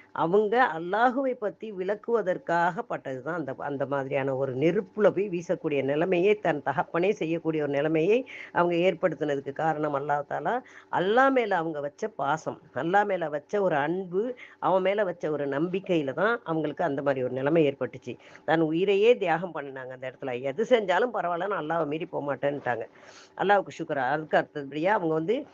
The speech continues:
தன்னுடைய மனைவியோட சேர்ந்து ஒரு நாட்டுக்கு போறாங்க. அந்த நாட்டுல ஒரு இன்னொரு மனிதனால அவங்க த-, அந்த அரசனால அவங்க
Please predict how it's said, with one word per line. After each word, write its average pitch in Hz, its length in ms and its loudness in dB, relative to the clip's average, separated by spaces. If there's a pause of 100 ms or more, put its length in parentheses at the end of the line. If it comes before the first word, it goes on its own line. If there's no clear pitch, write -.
(160)
தன்னுடைய 165 340 2
மனைவியோட 175 480 0
சேர்ந்து 185 500 0
ஒரு 190 120 6
நாட்டுக்கு 156 360 0
போறாங்க. 165 160 -2
அந்த 196 400 0
நாட்டுல 175 380 0
ஒரு 165 160 2
இன்னொரு 156 280 2
மனிதனால 175 480 2
அவங்க 151 240 0
த-, 143 120 -8
அந்த 139 200 -4
அரசனால 175 420 0
அவங்க 147 320 -4